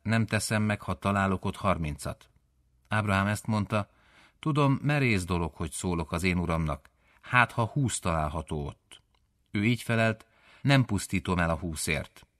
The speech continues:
Ábrahám ezt mondta: „Ne haragudjon az én uram, hogy még egyszer szólok. Hát, ha csak tíz található ott.”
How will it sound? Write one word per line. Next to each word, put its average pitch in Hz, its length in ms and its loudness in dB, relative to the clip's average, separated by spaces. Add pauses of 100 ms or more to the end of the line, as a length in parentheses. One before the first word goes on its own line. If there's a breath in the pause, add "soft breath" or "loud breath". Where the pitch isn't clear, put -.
(460)
Ábrahám 98 440 2
ezt 101 160 -2
mondta: 98 460 -2 (460)
„Ne 110 160 0
haragudjon 87 580 0
az 82 120 -2
én 92 140 2
uram, 90 420 0
hogy 87 180 -4
még 98 220 2
egyszer 82 340 -4
szólok. 78 480 -6 (600 soft breath)
Hát, 131 320 4
ha 127 260 -4
csak - 340 -4
tíz 95 320 0
található 78 640 -4
ott.” - 340 -14